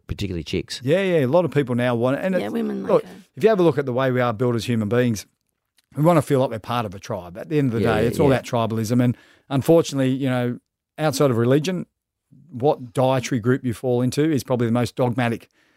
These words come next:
Speaker 2: and protected thing in our, in our, uh, D N A. <laughs> So someone
Speaker 3: We're not
Speaker 2: can
Speaker 3: in the same tribe
Speaker 2: Yeah, but
Speaker 3: group.
Speaker 2: someone can say, "I'm a vegan," or "I'm a paleo," or "I'm, you know, a keto," or whatever.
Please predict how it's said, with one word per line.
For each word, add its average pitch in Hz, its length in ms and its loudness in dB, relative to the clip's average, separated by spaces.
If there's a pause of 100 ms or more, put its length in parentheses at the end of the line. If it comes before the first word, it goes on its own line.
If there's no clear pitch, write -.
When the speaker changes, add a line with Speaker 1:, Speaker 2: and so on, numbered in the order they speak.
(200)
Speaker 2:
and 120 140 -4
protected 123 560 0 (180)
thing 123 180 0
in 113 100 2
our, 113 320 -2
in 120 100 -2
our, 110 260 -2
uh, 110 220 -6
D 147 80 4
N 117 240 6 (100)
A. 123 160 4
<laughs> - 20 -2
So 135 260 4 (320)
someone 156 320 4
Speaker 3:
We're 233 140 4
not 226 80 2
Speaker 2:
can - 80 2
Speaker 3:
in - 100 -2
the 190 60 -4
same 180 200 -12
tribe 185 240 -10
Speaker 2:
Yeah, 208 140 6
but 156 80 6
Speaker 3:
group. 143 100 -2
Speaker 2:
someone 180 260 2
can 139 120 0
say, 151 160 2
"I'm 139 160 2
a 127 80 2
vegan," 131 480 0
or 139 320 2
"I'm 143 120 -2
a 123 60 -4
paleo," 117 580 0
or 127 240 2
"I'm, 127 360 0
you 143 120 0
know, 123 160 2
a 120 80 -2
keto," 123 520 2
or 120 180 -4
whatever. 123 340 -2